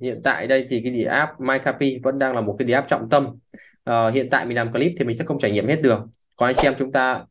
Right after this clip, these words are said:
ờ, đang gọi là trải nghiệm có thời gian rảnh hơn ấy, thì mình khuyên mọi người chúng ta nên trải nghiệm hết tất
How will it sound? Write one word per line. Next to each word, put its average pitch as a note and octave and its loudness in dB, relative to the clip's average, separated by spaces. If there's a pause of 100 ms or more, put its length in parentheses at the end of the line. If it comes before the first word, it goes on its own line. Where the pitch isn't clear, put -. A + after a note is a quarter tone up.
ờ, A2 0
đang C#3 2
gọi B2+ 0
là G#2 2
trải G2 -2
nghiệm G2+ -4
có B2 0
thời B2+ 2
gian B2 4 (120)
rảnh A2 2
hơn B2 0
ấy, C3+ -2 (200)
thì A2+ 2
mình G#2+ 0
khuyên C3+ 4
mọi A2+ -2
người G#2+ 2
chúng A#2+ -6
ta A#2+ 2
nên A#2+ 0
trải F#2+ -2
nghiệm G2 0
hết - 2
tất A3 0